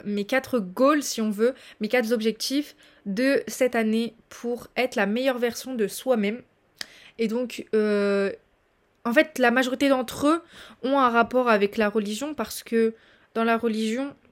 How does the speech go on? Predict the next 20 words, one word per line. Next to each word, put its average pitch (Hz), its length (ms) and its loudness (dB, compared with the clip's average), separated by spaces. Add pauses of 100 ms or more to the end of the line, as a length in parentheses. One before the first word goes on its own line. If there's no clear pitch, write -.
(760)
peut-être 233 260 -4
que - 80 -4
vous 208 160 -4
ne 202 100 -2
le 196 80 -2
savez 196 220 -2
pas, 277 120 -2
mais 220 140 -2
c'est 208 220 -12
très 254 260 -2
important 233 380 -6
d'avoir 208 240 2
des 202 180 0
objectifs. 196 540 -4 (360)
Parce - 220 -4
que 233 380 2
la 226 180 6
religion 247 300 0
en 269 100 -2
elle-même 254 300 0